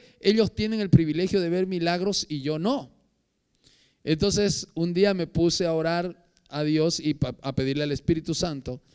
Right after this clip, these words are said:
que me diera esa gracia y el privilegio de poder ver sus obras, no porque dudara, sino porque quería ser parte de un milagro, quería ser parte de.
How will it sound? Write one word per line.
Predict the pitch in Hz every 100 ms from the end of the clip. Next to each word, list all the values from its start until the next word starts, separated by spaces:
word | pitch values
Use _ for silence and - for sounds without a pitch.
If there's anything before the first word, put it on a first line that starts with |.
| _ _ _
que | 165
me | 170 160
diera | 156 220 240
esa | -
gracia | 147 143 151 151
y |
el | 143
privilegio | 131 135 131 151 240
de | 262
poder | - 135 131
ver | 131 151
sus | 151 143 -
obras, | 220 190 156 - -
no | 208 247 285
porque | 285 254 208
dudara, | 170 170 196 226 160 - _ _ _ _ _ _
sino | - 156 165
porque | 190 190 151
quería | - 156 214
ser | - 226 208
parte | 240 285 226 180
de | 156
un | 151
milagro, | 143 135 131 123
quería | 120 135 131
ser | - 139
parte | - 131 -
de. | 104 95